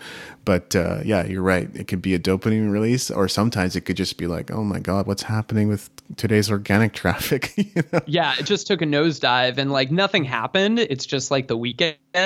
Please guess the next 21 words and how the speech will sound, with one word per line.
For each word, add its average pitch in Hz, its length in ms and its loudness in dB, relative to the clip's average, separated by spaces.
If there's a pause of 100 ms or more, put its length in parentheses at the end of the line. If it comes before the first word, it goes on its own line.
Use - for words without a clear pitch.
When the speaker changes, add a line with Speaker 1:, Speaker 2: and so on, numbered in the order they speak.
(280)
Speaker 2:
or 196 80 2
whatever. 202 480 2
Speaker 1:
Yeah. 123 280 -2
Speaker 2:
But 156 120 2
your 165 180 2
day 175 220 2
is 143 200 0
ruined 131 400 -2
because 135 400 0
you 131 140 2
saw 135 280 2
that, 127 300 0 (120)
that 120 260 -2
thing 135 260 -2
inch 131 300 -2
down 127 300 -2
for 120 120 -2
a 117 80 -6
second. - 380 -4
Speaker 1:
Exactly, 90 1000 -2
yeah. 98 360 -4